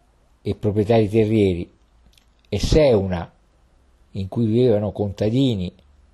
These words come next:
braccianti e artigiani, e la Via Maiore,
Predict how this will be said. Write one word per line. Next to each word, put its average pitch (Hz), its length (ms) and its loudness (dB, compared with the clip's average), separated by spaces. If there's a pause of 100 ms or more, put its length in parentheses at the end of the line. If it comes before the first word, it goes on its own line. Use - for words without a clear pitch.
(520)
braccianti 101 920 -2 (480)
e 110 120 2
artigiani, 92 760 -4 (880)
e 160 320 0 (140)
la 123 220 2
Via 139 580 0
Maiore, 120 800 2